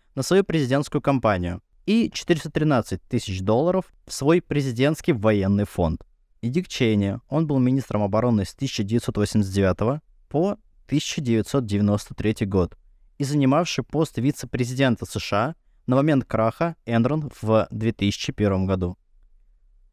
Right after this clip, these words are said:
Он шесть раз встречался с руководителями компаний для разработки новой энергетической политики.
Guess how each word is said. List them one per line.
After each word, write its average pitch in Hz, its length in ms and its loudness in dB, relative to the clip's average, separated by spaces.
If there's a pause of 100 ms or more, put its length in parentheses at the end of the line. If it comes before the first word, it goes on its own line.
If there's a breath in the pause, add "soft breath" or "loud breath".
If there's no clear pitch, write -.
(180)
Он 156 160 2
шесть - 280 0
раз 131 200 2
встречался - 580 -2
с - 80 -14
руководителями 117 680 -2
компаний 104 680 0 (240)
для 156 200 4
разработки 123 600 0
новой 110 360 2
энергетической 98 600 -4
политики. - 540 -4